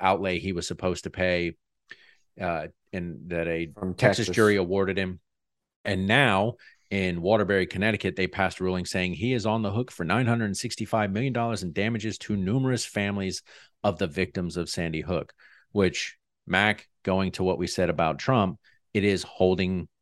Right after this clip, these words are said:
Speaker 1: people accountable. And I'm sorry if you're gonna push disinformation. And we've talked about this on the show before. We did it with Joe Rogan. When you're pushing, pushing disinformation about covid and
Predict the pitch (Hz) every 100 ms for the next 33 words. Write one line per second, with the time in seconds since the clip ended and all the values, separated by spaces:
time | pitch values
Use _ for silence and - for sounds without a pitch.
0 | _ - 87 78 82 - 85 - 85 82
1 | 78 73 - 85 90 - 90 80 110 98
2 | 85 90 92 90 - 95 - 92 98 85
3 | 90 92 92 76 - - - 98 113 107
4 | 95 101 92 92 92 92 101 87 85 107
5 | 90 82 92 90 85 95 90 98 87 78
6 | 82 82 95 - 90 - _ _ - 87
7 | 90 92 87 90 90 87 85 - 80 76
8 | 64 - 113 101 101 92 87 82